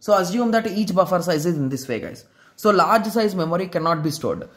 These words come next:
So if every one is stored or created with an equal size, so assume that you want to store some big packet or big process.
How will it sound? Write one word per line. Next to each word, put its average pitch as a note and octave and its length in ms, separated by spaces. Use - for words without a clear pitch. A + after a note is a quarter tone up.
So - 160
if G#3+ 160
every A3+ 680
one G3+ 280
is E3+ 300
stored F#3 380
or E3 240
created G3+ 440
with F3+ 180
an E3 120
equal D3 360
size, A#2+ 280
so G#3 180
assume A3+ 420
that G#3+ 180
you G3+ 140
want G#3 220
to G#3 100
store F#3 240
some F#3 220
big D3 260
packet E3+ 460
or D#3+ 160
big D#3 340
process. A2 500